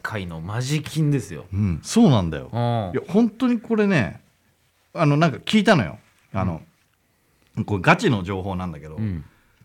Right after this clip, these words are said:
Speaker 2: あの、Spotifyって、その、外国の、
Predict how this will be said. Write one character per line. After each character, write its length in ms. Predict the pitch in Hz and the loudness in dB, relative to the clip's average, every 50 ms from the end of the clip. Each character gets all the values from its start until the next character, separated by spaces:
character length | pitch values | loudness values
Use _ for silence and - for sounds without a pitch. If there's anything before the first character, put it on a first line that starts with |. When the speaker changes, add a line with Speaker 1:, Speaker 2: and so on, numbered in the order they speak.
| _ _ | _ _
Speaker 2:
あ 120 | - 80 | -16 -14
の、 120 | 82 78 78 | -14 -14 -14
Spotify 880 | - - - - 302 311 311 269 156 - - 110 101 95 90 87 82 | -16 -18 -6 -4 -4 -4 -2 -2 -4 -2 -2 -2 -2 -2 -2 -4 -6
っ 20 | - _ _ _ _ - | -10 _ _ _ _ 0
て、 340 | - 131 123 107 82 69 - | 4 4 6 6 4 0 -6
そ 140 | - - 95 | -10 -8 -8
の、 100 | 87 87 | -8 -6
外 280 | 95 135 220 277 277 269 | -2 -2 0 -2 -2 -4
国 260 | - 254 - 269 247 | -8 -8 -4 -2 0
の、 340 | 240 233 226 220 214 - | 0 0 0 -2 -4 -6